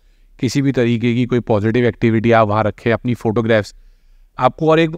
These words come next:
बात बताता हूँ योगेंद्र जी, सब चीज़ें सही होंगी, कभी-कभी बहुत सारी चीज, जगहों पे सही चीज़ें निकल आती है सब कि चलो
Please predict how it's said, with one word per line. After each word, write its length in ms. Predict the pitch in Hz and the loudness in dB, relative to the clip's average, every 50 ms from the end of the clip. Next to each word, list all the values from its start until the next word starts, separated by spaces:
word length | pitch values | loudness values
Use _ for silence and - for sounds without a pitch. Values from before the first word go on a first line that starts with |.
| - - | -6 -2
बात 160 | 135 131 127 | -2 0 0
बताता 340 | 120 120 110 117 110 104 117 | -2 -2 -2 -2 0 0 -2
हूँ 80 | 113 110 | -2 -2
योगेंद्र 320 | 107 104 104 104 113 117 | -4 -4 -4 -4 -4 -4
जी, 200 | 117 127 113 - - _ _ _ _ _ | -4 -6 -8 -8 -10 _ _ _ _ _
सब 240 | - - - 175 165 | -18 -4 -2 -2 -2
चीज़ें 260 | - 180 165 170 175 | 0 -2 -2 0 0
सही 200 | 131 151 151 151 | 0 0 0 0
होंगी, 400 | 147 135 123 120 117 113 107 - - _ _ _ _ _ _ _ _ _ - - - | 0 -2 -2 -4 -4 -6 -6 -8 -12 _ _ _ _ _ _ _ _ _ -20 -8 -6
कभी-कभी 380 | 139 127 135 139 139 143 151 151 | -4 -2 -2 0 0 0 0 0
बहुत 240 | 127 117 147 160 - | 0 0 0 -2 2
सारी 240 | - 160 147 156 | 2 2 2 2
चीज, 160 | 151 143 143 131 | 0 -2 -2 0
जगहों 280 | 135 135 127 139 143 | 0 0 0 0 0
पे 120 | 139 156 139 | 0 -2 -2
सही 280 | - - 139 143 151 | -2 -2 -2 -2 -2
चीज़ें 220 | 139 147 143 156 151 | -2 -2 -2 -2 -2
निकल 260 | 135 131 131 147 147 | -2 0 0 2 2
आती 220 | 139 120 117 127 | 2 2 0 -4
है 60 | 120 | -4
सब 200 | 107 - 110 98 | -4 -4 -6 -8
कि 120 | - - 117 | -8 -8 -4
चलो 340 | - 139 135 139 135 135 | -2 -2 -2 -2 -2 -4